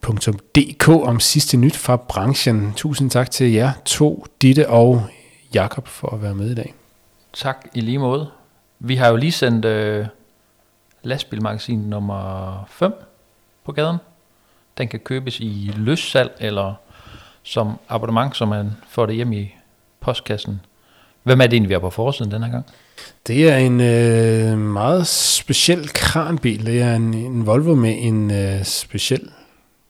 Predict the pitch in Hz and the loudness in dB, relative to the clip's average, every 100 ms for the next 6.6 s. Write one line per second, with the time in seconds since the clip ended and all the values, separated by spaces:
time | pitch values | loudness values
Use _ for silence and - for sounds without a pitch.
0 | _ - 98 110 120 110 - 90 87 - | _ -12 -6 -4 -6 -10 -8 -8 -8 -14
1 | _ _ - 113 - - 202 117 _ - | _ _ -14 -12 -12 -10 -8 -10 _ -20
2 | _ - 110 107 - 117 135 - 98 - | _ -4 -2 -2 0 2 2 0 -2 -4
3 | 98 95 - - 101 - - - - 101 | -6 -6 -6 -4 -6 -6 -12 -14 -14 -10
4 | 95 90 87 - _ _ _ _ - 120 | -10 -10 -12 -18 _ _ _ _ -12 -4
5 | - 117 127 - _ _ _ - - 110 | -2 -2 -4 -6 _ _ _ -10 -4 -4
6 | - 110 104 98 101 | -4 -6 -4 -6 -6